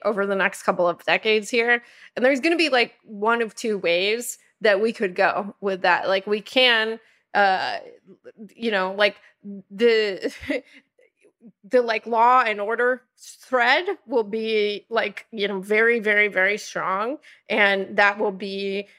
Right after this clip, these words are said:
what the, not only, like, the, the small business January sixth type fascists are backing, that'll be, you know, what the, the big B bourgeois decides to throw down on, because ultimately, you know,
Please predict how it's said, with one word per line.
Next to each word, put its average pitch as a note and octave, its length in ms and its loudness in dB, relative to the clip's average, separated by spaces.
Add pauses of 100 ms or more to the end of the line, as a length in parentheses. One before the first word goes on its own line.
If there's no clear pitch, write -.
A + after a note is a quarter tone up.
(120)
what G3 440 2
the, G3 500 -10 (140)
not A3 240 2
only, G#3+ 300 -2
like, G3 240 -2
the, F#3+ 240 2
the G#3 160 -6
small G3+ 320 0
business G#3+ 600 -2 (360)
January G#3 400 2
sixth G3 360 -4
type G#3 220 2
fascists A3+ 480 2
are A#3+ 60 2
backing, A3 420 -2
that'll C4+ 220 2
be, B3 400 -2 (260)
you A#3 120 -8
know, G3+ 280 2 (160)
what G#3+ 260 0
the, G#3+ 400 0
the A3 140 2
big A#3 340 2
B A#3+ 240 -4
bourgeois G#3 800 2
decides G3+ 500 -4
to G#3+ 120 -2
throw F#3+ 220 -2
down G3 280 2
on, G#3+ 360 -12 (100)
because F#3+ 640 -2 (640)
ultimately, G#3 840 0 (260)
you G#3+ 120 2
know, F#3+ 240 0